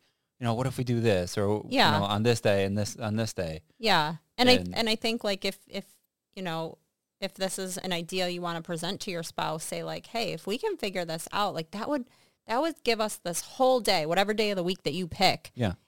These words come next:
Speaker 2: is your, like, day off. Like, that would give us this whole day to do what we wanna do."
Speaker 1: Yeah.
Speaker 2: Um,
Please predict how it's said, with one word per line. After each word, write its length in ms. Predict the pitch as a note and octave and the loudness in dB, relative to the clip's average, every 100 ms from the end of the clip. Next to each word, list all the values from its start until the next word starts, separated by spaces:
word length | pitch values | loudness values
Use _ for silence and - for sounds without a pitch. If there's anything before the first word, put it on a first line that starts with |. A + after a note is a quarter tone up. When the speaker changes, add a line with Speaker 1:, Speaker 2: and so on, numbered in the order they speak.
| - | -2
Speaker 2:
is 200 | F3+ F3 | -2 0
your, 200 | E3 D#3+ | -4 -4
like, 280 | D#3 D#3+ | -6 -6
day 260 | E3+ F#3+ E3+ | 0 2 2
off. 500 | E3 D3+ C#3+ E3 - _ _ _ | 2 2 0 -4 -12 _ _ _
Like, 140 | F#3 - | -6 0
that 180 | D#4+ | 2
would 140 | F4+ A#3 | 0 -2
give 140 | A#3+ | -2
us 120 | A3+ | -2
this 160 | - E3+ | -4 -6
whole 540 | - - C4+ C#4+ D#4 | -8 0 6 8 8
day 580 | B3 A#3+ A#3 D3 B2 D#3+ _ _ | 4 2 2 0 -4 -10 _ _
to 120 | - A3 | -2 0
do 440 | A3+ A3 G#3+ G#3 F#3+ | 0 0 0 -2 -2
what 180 | G3 - | -2 0
we 100 | F#3+ | -2
wanna 300 | F3 E3+ D#3+ | -2 -2 -2
do." 360 | E3 - - - _ _ - | -2 -2 -4 -10 _ _ -4
Speaker 1:
Yeah. 200 | A#2 F2 | -2 0
Speaker 2:
Um, 680 | G3+ F3+ E3 D3+ D#3 D#3+ | 0 0 0 -2 -6 -8